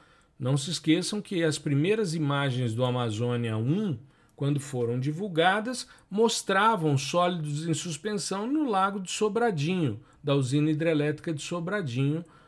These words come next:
né, ali entre Pernambuco e Bahia, e permitem esse tipo de visualização. Então, normalmente, quando a gente trabalha com oceanografia, a gente tem,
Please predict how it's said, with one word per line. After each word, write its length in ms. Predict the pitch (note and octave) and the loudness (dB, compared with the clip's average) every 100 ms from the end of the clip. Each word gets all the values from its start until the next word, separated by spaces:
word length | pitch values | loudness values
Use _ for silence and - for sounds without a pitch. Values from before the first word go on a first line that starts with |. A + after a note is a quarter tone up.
| _ | _
né, 340 | B2+ A#2+ D3+ D#3+ - _ - | -6 -2 -2 -4 -18 _ -6
ali 600 | C#3 B2 A#2+ C3+ D3 - | -2 0 2 2 0 -2
entre 400 | C3+ C#3+ C3+ D#3+ | 0 0 0 -2
Pernambuco 920 | D#3 D3+ D#3+ C#3 A2+ C3+ C#3 E3+ D#3 | 2 2 2 0 0 -2 -2 -10 -8
e 120 | E3 | -4
Bahia, 760 | D3+ F3+ F#3 C#3+ E3+ D#3+ A2 G2 _ _ _ _ | -2 0 0 0 2 2 2 -2 _ _ _ _
e 280 | D3 B2 B2 C3+ | -8 -6 -6 -4
permitem 640 | F3 B2 A#2+ C#3 D3 D3+ | 0 0 2 2 0 -2
esse 240 | D3 - E3 | -4 -4 -10
tipo 400 | - A#2+ C3 D3 | -8 -8 -6 -8
de 320 | G#2+ A2 A#2+ | -6 -8 -8
visualização. 920 | A2 A#2+ A2+ B2+ A#2+ A2 C3+ - - - _ _ _ - - - - | -8 -8 -4 -4 -4 -4 -4 -6 -16 -20 _ _ _ -20 -20 -20 -4
Então, 320 | A3+ D4 C4+ | 0 2 2
normalmente, 880 | D4 D4+ A#3+ F#3 D#3+ G3+ G#3 C#3+ D#3 | 6 6 6 4 2 2 0 -2 -6
quando 240 | C#3+ G3+ G3+ | -6 -4 -2
a 60 | |
gente 240 | E3 G3+ - | -2 -4 -4
trabalha 500 | G3 C#3 C3+ C3+ C3 | -2 2 2 2 -2
com 380 | - G#3+ G#3 | 0 0 0
oceanografia, 1160 | G3 - F#3+ D#3+ D3 E3 F#3 - D3 D#3 D#3+ D#3+ - _ _ | 0 -2 -2 0 0 0 -2 -2 -2 2 2 0 -12 _ _
a 120 | B2+ | -8
gente 400 | A2+ B2 C#3 - | -4 -2 -4 -4
tem, 400 | D3+ D3 D3+ D#3 | -2 -2 -2 -6